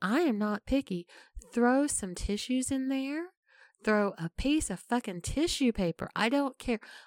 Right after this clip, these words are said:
A paper towel. I promise not to flush the whole thing. But yeah,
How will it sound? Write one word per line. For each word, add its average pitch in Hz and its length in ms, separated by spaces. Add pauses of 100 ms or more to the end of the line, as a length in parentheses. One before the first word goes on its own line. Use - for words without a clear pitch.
(100)
A 185 60
paper 185 340
towel. 277 760
I 185 340
promise 254 560
not 233 200
to 208 100
flush 233 400
the 208 140
whole 220 340
thing. 170 720 (600)
But 208 420 (100)
yeah, 214 480